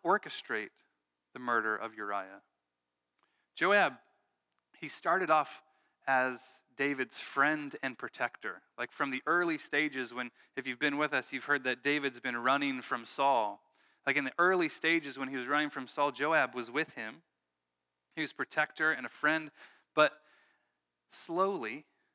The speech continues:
he starts, stop, he s-, he stops caring about the things of God. He starts caring more about himself and his prestige and his position of power.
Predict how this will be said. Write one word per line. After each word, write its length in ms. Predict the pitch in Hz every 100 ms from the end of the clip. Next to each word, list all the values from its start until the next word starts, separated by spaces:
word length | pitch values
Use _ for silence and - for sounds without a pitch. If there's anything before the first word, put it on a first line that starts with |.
| _
he 140 | _ 160
starts, 560 | - - 170 190 -
stop, 500 | - - 170 170 -
he 100 | -
s-, 260 | 165 - -
he 120 | 160 160
stops 580 | - - 175 165 -
caring 440 | - - 185 180 156
about 240 | 135 127
the 60 | 123
things 320 | - 120 110
of 100 | 104
God. 300 | 104 95 131 - _ _ _
He 100 | 165
starts 340 | - 175 -
caring 440 | - 190 190 175 156
more 300 | 170 185 180
about 300 | 156 156 139
himself 720 | 131 - - 170 170 175 -
and 140 | 139 135
his 160 | 131
prestige 640 | - 135 - - 185 180 156
and 140 | 131
his 140 | 135 -
position 520 | 147 135 170 165 147
of 180 | 117 -
power. 600 | - 143 151 156 160